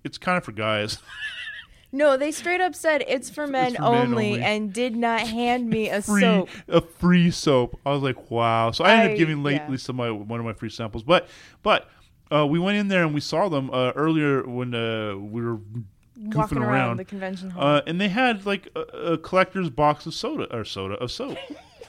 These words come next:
Speaker 2: They make soap, but they
Speaker 1: They,
Speaker 2: had soda.
Speaker 1: <laughs> but they had soda. It tastes gross. Don't get it.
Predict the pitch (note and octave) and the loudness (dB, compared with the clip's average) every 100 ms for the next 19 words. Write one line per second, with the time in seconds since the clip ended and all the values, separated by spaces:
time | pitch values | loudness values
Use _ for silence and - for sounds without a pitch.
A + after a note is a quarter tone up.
0 | - A#4+ - - - A#3+ E4+ G4 - - | -12 -12 -12 -20 -10 -6 -4 -4 -4 -2
1 | F#4+ E4 C#4 C#4+ F4 D#3 A#4 C4 C#3+ C5 | 0 0 -4 0 0 2 0 0 2 2
2 | C#4+ F3+ E3+ F3+ D4 A#3 - D4 B3+ A#2+ | 2 -2 -6 0 2 2 -2 -6 -2 -4
3 | - F#3 - - F#3+ D3+ - D#3 D#3+ E3 | -4 -8 -6 -4 -2 -4 -6 -10 -8 -10
4 | - | -12